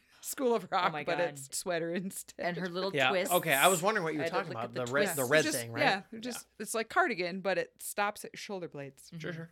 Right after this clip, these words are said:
Speaker 1: I feel like E L probably saved her life by
Speaker 3: Oh, yeah.
Speaker 1: pretending he didn't hear
Speaker 2: Oh,
Speaker 1: Jacob. 'Cause I
Speaker 2: absolutely.
Speaker 1: think that was the night he was gonna sa-,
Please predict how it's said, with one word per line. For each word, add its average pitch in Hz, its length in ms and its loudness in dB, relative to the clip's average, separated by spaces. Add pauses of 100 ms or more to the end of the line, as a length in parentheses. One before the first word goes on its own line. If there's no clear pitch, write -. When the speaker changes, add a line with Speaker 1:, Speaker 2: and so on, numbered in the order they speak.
(300)
Speaker 1:
I 202 80 -2
feel 254 220 2
like 226 220 0
E 190 140 -2
L 180 180 2
probably 165 580 -4
saved 143 340 -8
her 165 120 -6
life 135 340 -6
by 156 100 -6
Speaker 3:
Oh, 151 160 4
yeah. 131 60 2
Speaker 1:
pretending 160 280 -2
he 165 100 -6
didn't 151 260 -6
hear 165 140 -6
Speaker 2:
Oh, 185 40 4
Speaker 1:
Jacob. 208 260 6
'Cause 175 60 4
I 185 80 4
Speaker 2:
absolutely. 180 580 2
Speaker 1:
think 160 160 -2
that 175 180 2
was 185 120 -6
the 175 100 -8
night 151 240 -6
he 160 160 -10
was 151 160 -8
gonna 156 220 -12 (120)
sa-, - 200 -8